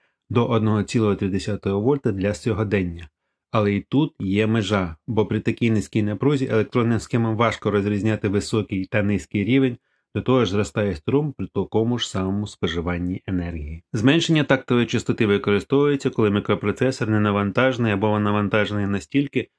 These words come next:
що температура кристали перевищує приблизно сто градусів за Цельсієм.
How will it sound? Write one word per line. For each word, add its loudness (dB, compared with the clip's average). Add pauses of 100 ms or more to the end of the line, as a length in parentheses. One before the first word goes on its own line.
(160)
що -2
температура 0
кристали -2
перевищує -2
приблизно -2
сто -2
градусів -2
за 0
Цельсієм. -4